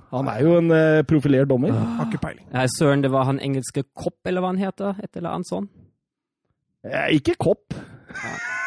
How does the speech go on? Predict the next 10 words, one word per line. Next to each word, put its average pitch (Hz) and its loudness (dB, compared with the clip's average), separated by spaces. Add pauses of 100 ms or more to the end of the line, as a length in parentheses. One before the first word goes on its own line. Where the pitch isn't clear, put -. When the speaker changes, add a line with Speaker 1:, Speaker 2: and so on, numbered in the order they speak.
(440)
Speaker 3:
Og, 220 2
eh, 247 4 (400)
Kapp. - -2 (380)
Speaker 1:
Kapp. - -4 (340)
Speaker 3:
<laughs> - -12
Copperfield. 233 0
Speaker 1:
Jørgen 139 4
Kapp. 143 0 (200)
Speaker 3:
Jørgen 165 -2
Klapp. 220 0